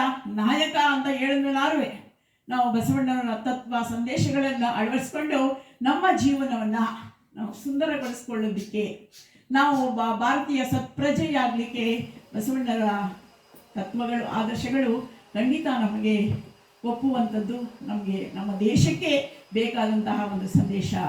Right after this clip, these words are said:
ಬಸವಣ್ಣನವರು. ಹಾಗೆ ನಮ್ಮ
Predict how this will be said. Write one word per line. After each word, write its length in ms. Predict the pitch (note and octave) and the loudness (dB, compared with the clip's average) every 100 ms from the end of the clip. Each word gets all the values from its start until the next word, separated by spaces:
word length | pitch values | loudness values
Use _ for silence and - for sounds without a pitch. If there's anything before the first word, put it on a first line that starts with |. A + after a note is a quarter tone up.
| - - - _ - | -6 -10 -18 _ -14
ಬಸವಣ್ಣನವರು. 720 | G#3 G3 F#3 - - - - - - - - - - D4+ | -12 -8 -8 -10 -12 -16 -20 -20 -20 -20 -20 -18 -2 2
ಹಾಗೆ 380 | F4+ D#4+ D#4 - - - - - | 6 8 6 4 -2 -6 -12 2
ನಮ್ಮ 260 | C4+ D4+ | 6 8